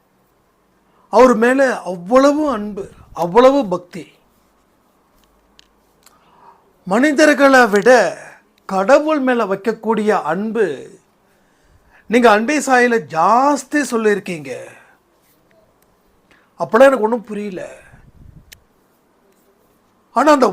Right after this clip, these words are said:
உணர்வு எனக்கு எப்படி வந்துச்சுன்னு தெரியல. நேற்று இரவு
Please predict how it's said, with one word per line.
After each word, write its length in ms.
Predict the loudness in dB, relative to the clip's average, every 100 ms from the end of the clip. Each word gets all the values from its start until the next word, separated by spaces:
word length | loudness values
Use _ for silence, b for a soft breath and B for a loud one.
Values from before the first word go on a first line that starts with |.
| 0
உணர்வு 300 | 0 2 2 -2
எனக்கு 240 | -2 -6
எப்படி 180 | -6 -4
வந்துச்சுன்னு 580 | -4 -6 -10 -10 -10 -8
தெரியல. 320 | -10 -8 -8 -10 -14 -20 _ _
நேற்று 280 | -2 -2 -2 -10
இரவு 300 | -8 -10 -12